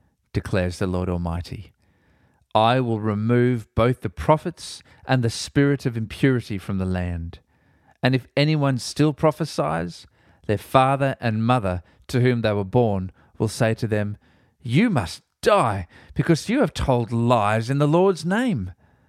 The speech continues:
Then their own parents will stab the one who prophesies. On that day, every prophet will be ashamed of their prophetic vision. They will not put on a prophet's garment of hair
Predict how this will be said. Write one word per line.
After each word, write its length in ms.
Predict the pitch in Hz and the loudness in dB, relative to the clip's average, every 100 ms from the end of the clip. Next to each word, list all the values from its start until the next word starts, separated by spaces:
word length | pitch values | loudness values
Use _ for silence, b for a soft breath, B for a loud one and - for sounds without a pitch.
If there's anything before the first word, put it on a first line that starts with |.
| _ _ _ _ _ _ | _ _ _ _ _ _
Then 140 | 110 | -2
their 140 | 113 113 | -2 -2
own 220 | 123 120 123 | 0 0 -2
parents 600 | - 131 151 87 - - | -2 0 0 -2 -8 -8
will 140 | 95 | -6
stab 480 | - - 107 117 113 | -6 -4 -2 0 -2
the 80 | 107 | -4
one 200 | 98 95 | -2 -4
who 120 | 98 | -4
prophesies. 880 | - 90 98 - 85 85 87 - - _ _ _ _ _ _ _ _ | -4 -6 -6 -8 -6 -6 -8 -12 -20 _ _ _ _ _ _ _ _
On 220 | 131 131 | 0 2
that 260 | 131 131 - | 2 0 0
day, 380 | 131 127 135 - | 0 2 0 0
every 420 | 147 143 131 139 | 0 2 0 -4
prophet 560 | 127 - - 131 - - | -4 -8 0 0 0 -4
will 100 | 120 | -2
be 160 | 117 107 | 0 -2
ashamed 600 | 101 - 127 113 104 98 | -2 -2 -2 0 -2 -6
of 100 | 90 | -4
their 140 | 98 | -4
prophetic 540 | - 104 - 98 92 | -4 -8 -6 -6 -6
vision. 380 | - 92 92 85 - _ _ _ _ _ _ _ _ | -8 -10 -8 -10 -12 _ _ _ _ _ _ _ _
They 160 | - 113 | -2 0
will 200 | 104 98 | 0 -2
not 520 | 98 110 131 131 - - | 0 0 -2 -4 -14 -16
put 180 | - 131 | -2 0
on 140 | 110 | 0
a 60 | 107 | -4
prophet's 480 | - 107 - 107 - | -2 -2 -2 -10 -6
garment 520 | 107 98 101 101 101 | -4 -2 -2 -4 -6
of 100 | 90 | -10
hair 460 | - 117 110 107 | -4 -2 -2 -2